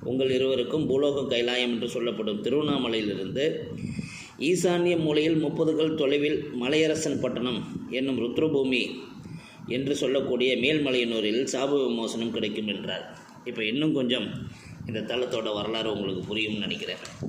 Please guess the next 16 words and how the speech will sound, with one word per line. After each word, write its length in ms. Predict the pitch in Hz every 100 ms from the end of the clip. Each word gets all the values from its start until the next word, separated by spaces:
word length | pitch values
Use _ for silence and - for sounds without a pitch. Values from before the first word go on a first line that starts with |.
| - - - - - - - -
இதுக்கு 280 | - 165 180
அடுத்து 400 | 160 151 139 117 - 127 - -
சிவனின் 520 | - - 170 185 180 175
கையில் 360 | 151 151 139
உள்ள 360 | 135 143 135 92 - - - - - - - - -
பிரம்மன் 340 | 139 160 180 175
சிரசு 640 | 160 147 160 160 104 57 -
கபாலமாக 640 | - 131 160 165 156 143 147
மாறியது. 600 | 127 123 120 113 113 90 - -
அன்று 240 | 120 139 143
முதல் 220 | 139 160
சிவபெருமானுக்கு 720 | 156 151 147 143 135 123 117
கபாலீஸ்வரர் 720 | 135 127 131 151 143 151 139 123
என்ற 220 | 120 107
பெயரும் 360 | 110 120 127
ஏற்பட்டது. 580 | 127 113 104 - 80 95